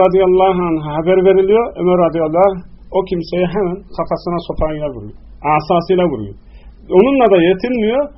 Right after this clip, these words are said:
ayağıyla tepiyor. Ayaklarıyla o adamı dövüyor. Ve diyor ki, ondan sonra diyor ki, bak Ömer radıyallahu anh, muhakkak ki Ebu Bekir Resulullah aleyhissalatü vesselamın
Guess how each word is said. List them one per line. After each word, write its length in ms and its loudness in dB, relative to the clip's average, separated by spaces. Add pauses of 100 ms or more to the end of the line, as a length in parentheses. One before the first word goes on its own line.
(260)
ayağıyla 380 4 (100)
tepiyor. 340 -2 (380)
Ayaklarıyla 560 4 (520)
o 20 4 (140)
adamı 260 0 (320)
dövüyor. 340 0 (2000)
Ve 140 4
diyor 300 2
ki, 80 0 (260)
ondan 360 2
sonra 220 2
diyor 180 2
ki, 120 -4
bak 140 -2
Ömer 180 0 (100)
radıyallahu 460 -2
anh, 80 -12 (1800)
muhakkak 520 2 (100)
ki 120 -2 (840)
Ebu 160 4 (100)
Bekir 300 4 (160)
Resulullah 400 0
aleyhissalatü 500 0
vesselamın 540 0